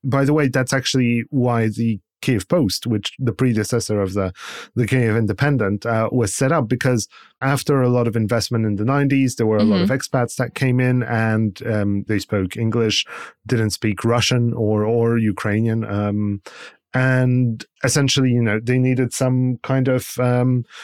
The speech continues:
Speaker 1: news about what, what was happening in the country that they had
Speaker 2: <laughs> Invested into,
Speaker 1: uh,
Speaker 2: yeah.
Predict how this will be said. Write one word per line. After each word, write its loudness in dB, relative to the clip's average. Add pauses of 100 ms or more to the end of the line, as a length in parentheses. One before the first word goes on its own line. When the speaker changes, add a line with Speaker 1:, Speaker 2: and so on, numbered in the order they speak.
(100)
Speaker 1:
news 2
about 0
what, 2
what 2
was 2
happening 2
in 4
the 2
country 2
that -2
they 0
had 0 (200)
Speaker 2:
<laughs> 2
Invested 2
into, 0
Speaker 1:
uh, -4
Speaker 2:
yeah. 0